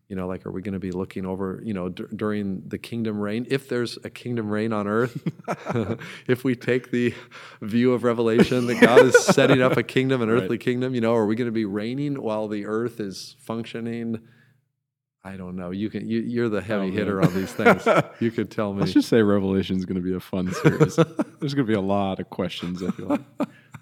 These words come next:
Speaker 2: But, um, yeah, Jesus closes out here. I got two more questions for you
Speaker 1: Okay.
Speaker 2: because he transitions from talking to people that are presumably in the kingdom of heaven to people that aren't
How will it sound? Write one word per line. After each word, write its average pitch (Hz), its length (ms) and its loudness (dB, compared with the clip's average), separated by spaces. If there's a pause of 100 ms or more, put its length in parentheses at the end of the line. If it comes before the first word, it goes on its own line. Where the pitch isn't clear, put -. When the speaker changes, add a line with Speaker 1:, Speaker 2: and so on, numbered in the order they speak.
(280)
Speaker 2:
But, 101 160 -6 (640)
um, 90 520 -6 (180)
yeah, 113 180 2
Jesus 120 580 -4 (180)
closes 107 440 2
out 107 480 0
here. 101 280 -4
I 98 80 -2
got 101 180 -2
two 127 140 -2
more 113 120 0
questions 101 340 -6
for 98 200 -4
you 95 100 -2
Speaker 1:
Okay. 95 100 -6
Speaker 2:
because 98 640 -4 (680)
he 120 580 2
transitions 123 520 0
from 107 140 -8
talking 107 400 -4
to 107 100 -4
people 110 320 -6
that 98 380 -6
are 101 120 -6
presumably 107 600 -4
in 131 260 -2
the 123 80 -2
kingdom 117 360 -2
of 98 100 -4
heaven 95 400 -6 (880)
to 143 400 8
people 147 400 2
that 113 480 2
aren't 131 260 2